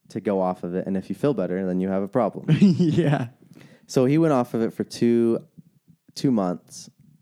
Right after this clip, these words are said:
Speaker 1: And, uh, and then he, he felt better.
Speaker 2: Yeah,
Speaker 1: And he's
Speaker 2: that
Speaker 1: like,
Speaker 2: makes
Speaker 1: "You
Speaker 2: sense.
Speaker 1: could never go off it for that long." And this is, I'm thirteen, so probably I,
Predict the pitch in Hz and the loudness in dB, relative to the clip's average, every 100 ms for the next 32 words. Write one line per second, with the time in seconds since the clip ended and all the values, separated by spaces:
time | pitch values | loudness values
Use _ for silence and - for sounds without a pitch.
0 | _ 101 101 98 95 90 82 82 - - | _ -4 -2 -2 -2 -4 -4 -6 -10 -14
1 | - - 107 104 101 98 - - 113 - | -20 -6 -2 0 0 -2 -4 -4 -4 -2
2 | 80 - - _ _ _ - - - - | -6 -8 -20 _ _ _ -20 -16 -16 -16
3 | - - - 147 135 - - - 127 101 | -20 -20 -10 -4 -4 -4 -6 -6 -6 -6
4 | 92 85 82 90 87 87 101 - 95 92 | -8 -12 -12 -10 -10 -8 -10 -6 -4 -4
5 | - 85 85 - _ _ _ _ _ _ | -4 -6 -8 -12 _ _ _ _ _ _
6 | 113 - 95 92 - 98 - 92 85 - | -2 2 2 2 0 -2 -2 -4 -4 -4
7 | 90 - 95 90 85 - _ _ _ _ | -6 -2 -2 -2 -6 -12 _ _ _ _
8 | _ _ _ _ _ _ _ _ _ _ | _ _ _ _ _ _ _ _ _ _
9 | 98 | -6